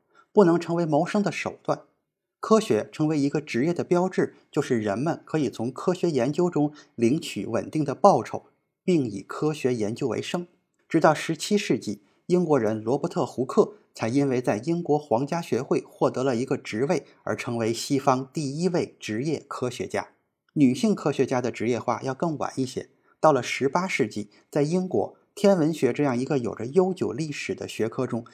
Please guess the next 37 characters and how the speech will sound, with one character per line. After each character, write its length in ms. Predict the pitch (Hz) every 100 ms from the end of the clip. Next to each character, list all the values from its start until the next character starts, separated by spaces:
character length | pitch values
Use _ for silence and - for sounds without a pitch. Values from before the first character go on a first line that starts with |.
| - -
才 200 | - 113
出 180 | -
现 180 | 143 147
了 140 | 107 110
历 140 | 131
史 160 | - 104
上 200 | 107 - _ -
第 240 | 170 160
一 80 | 190
位 280 | 180 104 - _
以 160 | 120 104
天 320 | - 170 156
文 160 | 156
研 180 | 147 107
究 180 | 139 156
为 140 | 104
职 220 | 104 98 110
业 140 | 117
的 160 | 107 -
女 260 | 113 98 98
科 200 | - 160
学 160 | 175
家， 220 | - 95 - _ _ _ -
她 140 | 147
就 120 | 147
是 140 | 127 110
卡 280 | - 117 101
罗 180 | 117
琳· 240 | 135 113 131
赫 280 | - - 147
歇 220 | 113 151
尔。 320 | 147 101 - _ _ _ _ _
说 140 | -
到 120 | 208 175
赫 180 | 196
歇 140 | 175 202
尔， 280 | 110 104